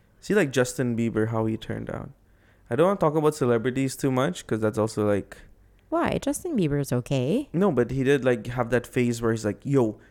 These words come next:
Speaker 1: let me come to Dubai get his Ferrari, get
Speaker 2: Mm.
Speaker 1: every flash in the, in
Speaker 2: Mm-hmm.
Speaker 1: the, in Sheikh Zayed Road.
Speaker 2: He's a child, right?
Speaker 1: Exactly, exactly. But everyone at some point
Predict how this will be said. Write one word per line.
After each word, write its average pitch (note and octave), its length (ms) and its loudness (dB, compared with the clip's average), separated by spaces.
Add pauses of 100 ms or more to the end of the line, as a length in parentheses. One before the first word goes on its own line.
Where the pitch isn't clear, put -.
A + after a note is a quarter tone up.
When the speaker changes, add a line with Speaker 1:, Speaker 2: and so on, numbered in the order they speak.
(140)
Speaker 1:
let B2 100 0
me C3+ 100 -2
come C#3 180 -4
to - 100 -10
Dubai B2 560 2 (340)
get B2 120 2
his C3 140 0
Ferrari, B2 680 4 (100)
get D#3 400 4
Speaker 2:
Mm. C#3+ 120 -4
Speaker 1:
every C3 320 4
flash B2 500 2
in C3 140 -2
the, A#2+ 320 0
in A#2 160 2
Speaker 2:
Mm-hmm. - 60 0
Speaker 1:
the, A2+ 420 4
in A2+ 160 -2
Sheikh A#2+ 280 -2
Zayed A#2+ 340 2
Road. B2 220 6
Speaker 2:
He's A#3 140 0
a A#3+ 100 2
child, D3 920 -4
right? B2+ 60 0
Speaker 1:
Exactly, D#3 520 2
exactly. B2+ 420 0
But A2 200 2
everyone C3+ 480 4
at A#2+ 140 0
some A#2+ 200 2
point A2 380 0